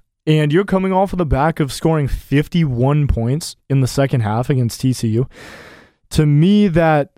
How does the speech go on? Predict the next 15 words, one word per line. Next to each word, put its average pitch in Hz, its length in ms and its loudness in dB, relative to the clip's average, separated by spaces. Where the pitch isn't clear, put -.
feels 190 600 -2
like 123 420 0
they'll 131 280 0
carry 143 380 2
momentum 123 760 0
into 131 460 -2
this 120 320 -4
one, 101 280 -6
compared 156 560 0
to 143 220 0
U 139 240 0
C 151 160 -4
L 135 160 2
A 135 100 2
that 123 260 -2